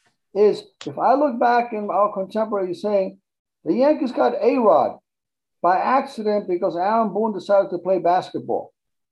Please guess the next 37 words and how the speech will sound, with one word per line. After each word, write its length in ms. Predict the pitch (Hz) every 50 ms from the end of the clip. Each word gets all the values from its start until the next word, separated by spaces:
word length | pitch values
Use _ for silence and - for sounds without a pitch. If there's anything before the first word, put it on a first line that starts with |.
| _ _ _ _ -
But 300 | - 131 - - 165 180
in 60 | 180 175
order 320 | 202 233 269 - - -
to, 220 | - 269 - - - _ _ _ -
to, 260 | 226 233 220 - - _ _ _
to 140 | - 220 202
get 240 | 214 233 247 240 - -
A-Rod, 500 | 226 277 302 269 226 208 190 190 190 180
they 100 | 185 175
gave 220 | - 208 220 214 208
up 120 | 202 202
Soriano. 640 | - - 202 202 196 202 196 180 143 127 101 - - _ _ _ _ _ _ _ _ _ _ _ _ _ _ _ _ _ _ _ _ _ _ _ _ _ _ _ _ _ _ _ _ _ _ _ _ _ _ _ _ _ _ _ _ _ _ _ _ -
A-Rod 380 | - 240 294 294 294 285 247 190
hit 180 | 247 254 -
three 160 | - 254 285 254
hundred 300 | 262 277 269 269 254 247
and 100 | 247 -
fifty-one 440 | 269 254 - 262 247 233 240 240
home 240 | 240 214 220 233 233
runs 200 | 226 233 233 202
as 140 | 208 196 202
a 80 | 214 214
Yankee. 460 | 226 233 233 226 - - - - - _ _ _ _ _ _ _ _ _ _ _ _ _
Soriano 460 | - 196 196 190 214 226 233 254 269 240
hit 220 | 226 254 247 247
two 160 | - 269 254
hundred 260 | 240 254 254 240 233
and 160 | 233 226 220 214
ninety-one 580 | 214 233 254 247 233 233 226 226 247 247 262
home 300 | 233 202 208 220 208 202
runs 200 | 202 214 202 175
in 60 | 185
the 120 | 190 180 170
same 280 | - 208 214 214 202 -
period 260 | 202 208 202 190 185
of 100 | 175 -
time 240 | 175 175 147 -